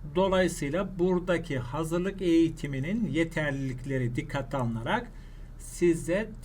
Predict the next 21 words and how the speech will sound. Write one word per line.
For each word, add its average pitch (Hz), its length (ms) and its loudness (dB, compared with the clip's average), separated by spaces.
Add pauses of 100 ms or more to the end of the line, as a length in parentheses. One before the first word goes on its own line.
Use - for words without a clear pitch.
teori 151 760 2
ve 208 240 0
uygulamalı 165 1160 2
derslerden 143 540 -2
oluşan 175 600 -2
bir 226 120 -2
eğitim 196 400 2
verilecek. 110 380 -2 (920)
Şu - 200 -2
anda 233 400 0
bu 240 100 0
eğitimin 226 460 -2
içeriğini 220 440 0
tam 220 200 0
olarak 220 480 -2
bilmiyoruz 147 560 2
ama 196 240 2
hissediyoruz. 196 880 0
Hissettiğimiz 151 540 -2
şey 127 300 -4
ne? 214 260 -2